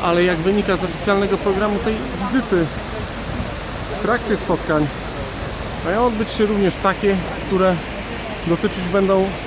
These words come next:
bezpośrednio bezpieczeństwa Polski i regionu w kontekście tego,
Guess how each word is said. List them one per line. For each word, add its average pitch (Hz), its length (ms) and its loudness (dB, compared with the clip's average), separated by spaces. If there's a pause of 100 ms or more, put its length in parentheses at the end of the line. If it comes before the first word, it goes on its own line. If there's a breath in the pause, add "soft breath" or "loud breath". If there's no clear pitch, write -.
bezpośrednio 170 760 2 (2250)
bezpieczeństwa 180 680 0
Polski 220 360 -2 (120)
i 226 60 4
regionu 214 480 4
w - 100 -2
kontekście 180 340 -2
tego, 180 260 0